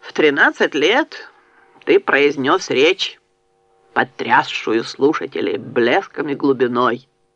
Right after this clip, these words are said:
после чего умолк навек. О, смотри,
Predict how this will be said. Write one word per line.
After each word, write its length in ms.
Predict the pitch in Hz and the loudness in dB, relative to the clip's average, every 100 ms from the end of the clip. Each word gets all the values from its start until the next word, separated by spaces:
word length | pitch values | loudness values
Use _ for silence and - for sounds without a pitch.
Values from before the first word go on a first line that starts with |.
| _ _ _ _ _ _ _ _ _ | _ _ _ _ _ _ _ _ _
после 300 | - 127 135 | -8 -4 -4
чего 440 | 131 135 127 214 285 _ _ _ _ _ _ _ | -2 0 2 0 -2 _ _ _ _ _ _ _
умолк 580 | 131 127 117 135 214 - | 0 0 0 0 0 -4
навек. 340 | - - 185 - - - - - - _ _ _ _ _ _ _ _ _ _ _ _ _ _ _ _ _ | -12 -6 -6 -6 -8 -8 -8 -10 -12 _ _ _ _ _ _ _ _ _ _ _ _ _ _ _ _ _
О, 260 | - 98 85 | -2 0 0
смотри, 600 | - 117 - - 381 | -4 -10 -4 0 0